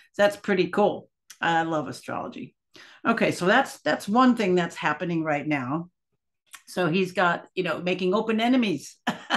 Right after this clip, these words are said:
<laughs> For sure, faux show. All right, what else is going on with him? Um, uh, Saturn has,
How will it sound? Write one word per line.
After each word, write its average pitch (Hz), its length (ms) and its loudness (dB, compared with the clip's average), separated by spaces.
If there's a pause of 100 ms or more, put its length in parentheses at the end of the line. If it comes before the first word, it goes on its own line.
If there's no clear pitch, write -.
(300)
<laughs> - 720 -16
For 247 160 2
sure, 226 580 2
faux 240 280 -2
show. 196 540 -4 (680)
All 208 100 -2
right, 190 200 -2
what 202 160 0
else 185 200 -2
is 170 120 -14
going 180 240 -4
on 170 180 2
with 156 160 -4
him? 156 320 -4 (540)
Um, 175 560 2 (1500)
uh, 160 640 0
Saturn 247 1000 4
has, 165 640 -4